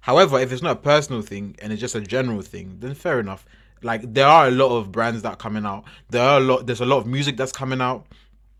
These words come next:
There's a lot of design that's coming out. There's a lot of photographers that are coming out of nowhere. There are a lot of, like, there's a lot of everything.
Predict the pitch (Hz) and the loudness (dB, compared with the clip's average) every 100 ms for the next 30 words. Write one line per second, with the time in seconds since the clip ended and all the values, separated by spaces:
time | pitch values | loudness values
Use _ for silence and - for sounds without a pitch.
0 | _ _ _ 113 120 127 123 104 104 131 | _ _ _ -12 -4 0 0 -2 0 2
1 | 139 131 120 135 131 127 123 101 113 113 | 2 0 -4 -4 -4 -4 -4 -8 -8 -8
2 | - - 139 123 123 131 107 117 110 135 | -8 -10 -8 -8 -4 -6 -4 -8 -6 -10
3 | 127 123 117 107 113 117 120 113 113 - | -6 -4 -6 -6 -8 -6 -6 -6 -8 -14
4 | - - _ 110 113 127 113 131 127 139 | -20 -20 _ -6 -2 -2 -2 -6 -4 -2
5 | 175 208 - 147 131 110 92 90 | 0 0 0 -2 -2 -6 -12 -16